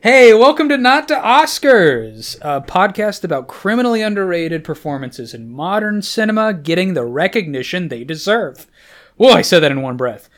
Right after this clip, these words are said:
Each week, the host, uh, one host nominates a performance for the illustrious Vincent D'Onofrio Award, uh, which is award of an, of our own creation, birthed from our mutual love for Vincent D'Onofrio's impeccable performance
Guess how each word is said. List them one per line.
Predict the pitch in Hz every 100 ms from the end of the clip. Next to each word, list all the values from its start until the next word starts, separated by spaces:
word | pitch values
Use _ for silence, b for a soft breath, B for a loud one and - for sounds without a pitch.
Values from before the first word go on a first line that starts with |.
| b b -
Each | 226 277 226
week, | 220 214 175
the | 156
host, | 185 208 -
uh, | 175 160 160 156 151
one | 147 160 190 220
host | 190 165 170
nominates | 175 160 160 156 -
a |
performance | - - 175 131 127 151 -
for | 165 151
the | 175 175
illustrious | 180 185 165 208 - 160 160 208 - b b b
Vincent | 135 131 135 156 180
D'Onofrio | 220 277 277 196 143
Award, | 127 127 120 117 b b b b
uh, | 151 139
which | 139 156
is | 180
award | 170 170 175
of | 185
an, | 170
of | 160 160 151
our | 147 143
own | 156
creation, | 180 233 180 131 - 170 147
birthed | 143 143 -
from | 160
our | 135
mutual | 135 131 - 180 175
love | 131 120 156
for | 156 - 127 127 156
Vincent | 123 107 147 147
D'Onofrio's | 190 247 247 165 160 160 170
impeccable | 165 131 - 277 285 180 135
performance | 143 - 123 117 127 175 -